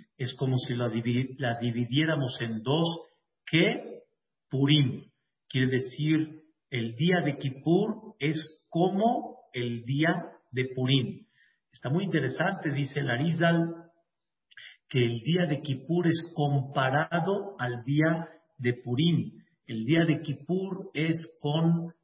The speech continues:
temor, con respeto. El día de Purim es con alegría, es con amor,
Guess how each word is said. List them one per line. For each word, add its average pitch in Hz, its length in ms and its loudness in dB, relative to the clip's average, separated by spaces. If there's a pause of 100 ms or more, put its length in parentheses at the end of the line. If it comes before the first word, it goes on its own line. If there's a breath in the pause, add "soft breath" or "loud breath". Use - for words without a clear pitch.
(120)
temor, 131 600 0
con 123 200 -4
respeto. 127 1000 -2
El 117 180 -8
día 127 240 -2
de 117 80 -8 (100)
Purim 135 600 -2
es 123 180 -8
con 120 180 -2
alegría, 110 760 0 (420 loud breath)
es - 260 -6
con 123 160 -2
amor, 123 640 0